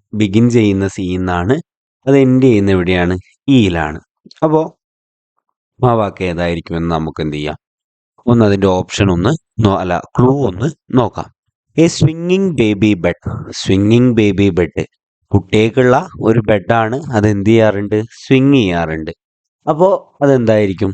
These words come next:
സ്വാഭാവികമായിട്ടും അതിനൊരു ഉത്തരമേ വരൂ, തൊട്ടിലായിരിക്കും, അല്ലേ? ഈ തൊട്ടിലിന് നമ്മൾ ഇംഗ്ലീഷിൽ എന്താ പറയാ? ക്രാഡിൽ എന്നാണല്ലേ പറയാ. ഈ ഒരു ക്രാഡിൽ എന്ന വാക്ക് begins with C and there is an, uh,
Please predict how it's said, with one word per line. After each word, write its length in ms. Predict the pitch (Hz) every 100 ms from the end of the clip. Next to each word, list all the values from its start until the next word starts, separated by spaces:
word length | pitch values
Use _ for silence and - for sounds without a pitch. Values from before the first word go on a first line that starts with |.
| -
സ്വാഭാവികമായിട്ടും 1000 | - 95 90 101 95 101 104 98 95 92 95
അതിനൊരു 280 | 95 92 92
ഉത്തരമേ 420 | - 98 98 101 95
വരൂ, 160 | 90 160 180 -
തൊട്ടിലായിരിക്കും, 840 | 101 - - 117 92 85 82 - 104
അല്ലേ? 140 | 110 82 _ _ _ -
ഈ 40 | 98 -
തൊട്ടിലിന് 500 | 92 - 101 113 170 190 - 95
നമ്മൾ 160 | 98 95
ഇംഗ്ലീഷിൽ 400 | 87 90 95 - 90
എന്താ 160 | 87 87
പറയാ? 240 | 87 85 87 - -
ക്രാഡിൽ 480 | 95 90 92 107 127 - 90
എന്നാണല്ലേ 480 | 90 82 82 90 98
പറയാ. 260 | 95 104 143 - - _ -
ഈ 100 | 98
ഒരു 80 | 98 98
ക്രാഡിൽ 440 | 95 92 95 131 - 95
എന്ന 140 | 95 95
വാക്ക് 340 | 95 95 - 185 - - 92
begins 320 | 85 92 - 92
with 120 | 85 -
C 20 | - 113 160 - _ _ _ - 90
and 120 | 90 - _ _ _ _ _ _ _ 92
there 160 | 95 98
is 80 | - 101
an, 80 | 98 - _ _ _ _ _ _ _ _
uh, 120 | 98